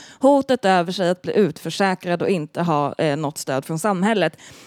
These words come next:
Och Fi jobbar även för en, eh, ny, enhetlig och samlad socialförsäkring. Eh, det är jättesnårigt idag med alla olika människor man ska gå till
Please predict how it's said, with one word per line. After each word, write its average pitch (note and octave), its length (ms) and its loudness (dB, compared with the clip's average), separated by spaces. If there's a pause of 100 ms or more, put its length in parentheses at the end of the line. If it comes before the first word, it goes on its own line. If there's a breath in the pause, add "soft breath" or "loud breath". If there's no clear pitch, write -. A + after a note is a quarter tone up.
Och G#3 280 2
Fi C#4 200 6
jobbar A#3+ 340 4
även E3+ 360 2
för E3+ 240 2
en, E3 300 -2
eh, D#3 420 0
ny, C4 420 4
enhetlig F3+ 760 -2
och D#3+ 80 -2
samlad A#3 520 2
socialförsäkring. F3+ 1080 -2 (300 loud breath)
Eh, F3 420 2
det F#3 180 2 (160)
är F3+ 180 2
jättesnårigt A#3 800 0
idag G3+ 280 2
med F3+ 160 -2
alla F#3 280 2
olika F#3 340 0
människor F3+ 400 -2
man E3 140 -4
ska F3+ 120 -12
gå C#4 240 2
till B3+ 240 -2